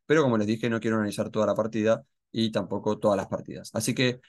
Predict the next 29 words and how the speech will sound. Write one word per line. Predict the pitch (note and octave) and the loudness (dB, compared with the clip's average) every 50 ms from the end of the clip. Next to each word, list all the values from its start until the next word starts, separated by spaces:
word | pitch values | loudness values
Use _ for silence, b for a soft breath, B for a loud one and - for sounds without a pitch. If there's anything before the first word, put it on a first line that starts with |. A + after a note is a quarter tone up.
| b _ | b _
espero | - C3 D3+ E3+ F3+ | -4 -2 0 2 2
que | D#3 | 2
te | C#3+ D3 | 2 2
haya | C#3 D3+ | 2 2
gustado | C3+ C3+ B2+ - C#3+ C3+ | 2 2 2 4 4 4
esta | C#3 C#3 B2+ | 4 2 0
introducción. | A2+ A2 A#2+ A#2 A2 - - D3 D#3 D#3+ F3+ - | 0 0 -2 -2 -2 0 2 2 2 2 -2 -4
A | - | -2
lo | A2+ A2 | 0 0
mejor | A2 A2 A2 C3+ C3 | 0 0 0 0 0
lo | B2 A#2 | 0 0
puedes | A2 B2+ A2+ A#2 | 0 -2 -2 -2
utilizar | G2+ A2 G#2+ G#2+ - A#2 A#2 A2+ | -4 -6 -6 -2 0 0 2 2
tanto | - B2+ B2 A2+ A#2 | 2 0 0 0 -2
de | A#2 | -4
un | A#2+ A#2 | -4 -2
color | G#2+ A2 A2+ A#2 A#2 A2 - | -2 0 0 0 0 -2 -4
como | - D3+ D3 B2+ | -2 -2 0 0
de | A#2+ | 0
otro. | C3 C3 D3 C#3+ C#3 C#3 C3+ | -2 -2 -2 -2 -2 -2 0
La | - A#2+ A#2 | 2 2 2
línea | B2 C3 C3+ C3+ C3+ C3+ C3+ - - | 2 0 -2 -2 -2 -4 -4 -4 -4
o | G#2 G#2 G#2 G2 | -2 -2 0 0
esta | G2+ A2 - A2 | 0 0 -2 -2
posición | A2 A2+ G#2+ G#2 G2+ A#2 B2 A#2+ | 0 0 -2 -2 -2 0 0 0
en | A2+ G2+ | 0 0
particular | G#2 G2+ - A2 G#2 G#2+ G#2 A2+ A2+ | -2 -4 -4 -4 -2 2 4 4 4
que | A2 A2 | 2 -2
surgió | G#2+ A#2 G#2+ G#2+ - B2+ B2+ C3 C3 | -6 -6 -8 -4 -2 0 0 0 -2